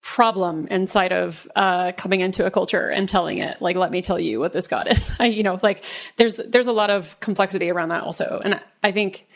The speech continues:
yeah, again, it's hard 'cause, yeah, telling the story, I don't, I don't know how to tell it yet with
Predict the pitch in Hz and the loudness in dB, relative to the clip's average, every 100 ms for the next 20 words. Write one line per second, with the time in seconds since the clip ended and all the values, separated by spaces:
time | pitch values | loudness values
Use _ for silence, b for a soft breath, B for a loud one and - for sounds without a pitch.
0 | B B B B _ _ 190 185 185 - | B B B B _ _ -2 0 2 0
1 | - - 214 196 226 170 - - 202 180 | 0 2 2 2 -2 -4 -4 2 2 4
2 | 240 220 214 - 202 - 226 302 262 - | 2 2 0 2 2 4 2 2 -2 0
3 | 233 302 277 269 269 220 - - 226 226 | 0 0 0 2 2 0 0 2 4 4
4 | 180 214 196 | 4 2 2